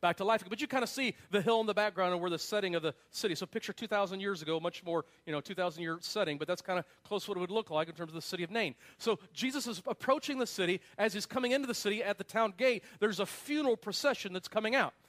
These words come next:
It's a funeral. And unlike today, you know, where you go to the funeral home and it's kinda nice and you got just six pallbearers, they eventually go to the graveside. Back in the, in the Middle East today, and much like two thousand years ago, I mean, there was a procession in terms of the funeral. So here's some pictures. You've probably seen news footage or,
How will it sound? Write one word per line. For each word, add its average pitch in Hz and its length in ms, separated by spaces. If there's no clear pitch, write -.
It's 196 100
a 220 60
funeral. 190 460
And 220 160
unlike 277 380
today, 254 220
you 226 100
know, 202 60
where 196 100
you 190 60
go 175 100
to 175 60
the 185 80
funeral 175 400
home 160 260
and 165 40
it's - 100
kinda 165 200
nice 147 360
and - 40
you 151 60
got 160 200
just - 180
six 170 180
pallbearers, 156 640
they 151 100
eventually 151 380
go 165 160
to 175 120
the 160 80
graveside. 151 480
Back 220 220
in 226 80
the, 220 180
in 202 120
the 202 40
Middle 220 200
East - 160
today, 208 400
and 180 100
much 208 220
like 190 160
two 214 80
thousand 190 240
years 208 100
ago, 175 80
I 190 40
mean, 196 60
there 226 100
was 196 100
a 175 60
procession 160 720
in - 80
terms 180 220
of - 20
the 165 80
funeral. 202 280
So 170 200
here's 247 160
some 196 80
pictures. 208 300
You've 208 80
probably 202 160
seen 180 260
news 190 300
footage 165 360
or, 160 120